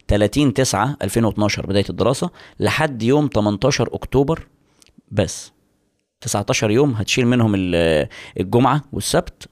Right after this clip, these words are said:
كده كام يوم؟ قليلين جدًا، تقريبًا أسبوعين. تقريبًا أسبوعين بالظبط يعني، ب-، من غير الأج-، ب-، بال-، من غير ال-، حساب الأجازات. بعد كده دخلنا في أجازة العيد. نزلت أجازة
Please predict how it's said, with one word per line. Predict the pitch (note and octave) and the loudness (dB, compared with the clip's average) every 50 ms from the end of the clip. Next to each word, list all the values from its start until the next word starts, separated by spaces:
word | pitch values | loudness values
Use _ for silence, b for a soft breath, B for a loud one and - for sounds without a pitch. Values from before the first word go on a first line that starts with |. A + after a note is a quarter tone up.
| _ _ - | _ _ -2
كده | A2 G#2 G#2 | 0 0 2
كام | - G#2+ G#2 | 2 2 2
يوم؟ | G2+ G#2 G#2 G#2 - _ _ - _ _ _ _ _ _ _ _ - | 2 2 0 -2 -4 _ _ -20 _ _ _ _ _ _ _ _ 0
قليلين | A#2 C#3+ D#3+ E3 F3 E3+ | 2 2 4 4 4 4
جدًا، | C3 A#2+ G2 - - - - - - | 2 2 0 -2 -8 -18 -20 -10 -4
تقريبًا | - - A#2+ C#3 C#3+ B2+ | 0 0 2 2 2 2
أسبوعين. | A2+ G2 G2 G2 E2+ B1 A1 - - _ _ _ _ _ _ _ _ _ _ _ - | 0 0 0 0 -2 -2 -4 -10 -20 _ _ _ _ _ _ _ _ _ _ _ -4
تقريبًا | F#3+ G3+ G#3 G3+ E3 C#3+ B2+ - - - - - - _ - | -2 0 2 2 2 2 0 -2 -8 -18 -20 -20 -18 _ -14
أسبوعين | C#2+ C#2 C2+ - F#2 B2+ A2+ A#2 B2+ B2+ C3 A2+ F#2+ | -12 -10 -10 -4 -4 -2 0 0 2 2 2 2 0
بالظبط | F#2 D#2+ F2 E2+ - - - - | 0 -2 -4 -6 -6 -8 -10 -10
يعني، | B1+ B1+ B1+ B1 | -8 -8 -8 -10
ب-، | - D#2+ B1 A1 G#1 G#1+ - - | -8 -8 -8 -8 -8 -10 -12 -12
من | G1+ - C2 D2 F#2 G2+ | -12 -12 -8 -6 -4 -4
غير | F#2+ G#2+ | -2 -2
الأج-، | G#2 F2 - D#2+ - - | -2 -2 -4 -6 -8 -8
ب-، | E2 C#2+ A1+ A#1 - D#2+ | -8 -8 -6 -6 -6 -2
بال-، | F2+ A2+ A2+ F2 | -2 -2 0 0
من | D#2 F#2 G#2 | 0 0 0
غير | G2 A2+ A#2+ | 0 0 -2
ال-، | A2 F2 E2 C#2 A#1 A#1 C2+ | -2 -4 -6 -6 -8 -10 -10
حساب | - - - G#2 G#2+ | -10 -8 -6 -4 -4
الأجازات. | - - D#2+ D#2+ - - _ - - b b b b b b b b b b b b b b b b b b b _ - | -4 -4 -8 -10 -12 -14 _ -20 -20 b b b b b b b b b b b b b b b b b b b _ 0
بعد | B2 B2+ C3 | 0 2 4
كده | - F#3+ G3 | 4 4 4
دخلنا | E3+ D3 - E3+ F3 E3 | 4 4 2 4 2 2
في | - - | 2 2
أجازة | B2 C3 C3 B2+ - - | 2 2 2 2 0 0
العيد. | G2+ F2 E2 D#2 B1+ - _ - - _ - - | 0 -2 -2 -4 -8 -12 _ -20 -16 _ -6 -2
نزلت | A2+ A2+ A#2 D#3+ E3+ - C#3+ | -2 0 0 0 0 0 0
أجازة | A#2 A2 C#3 C#3 - | 0 2 0 0 0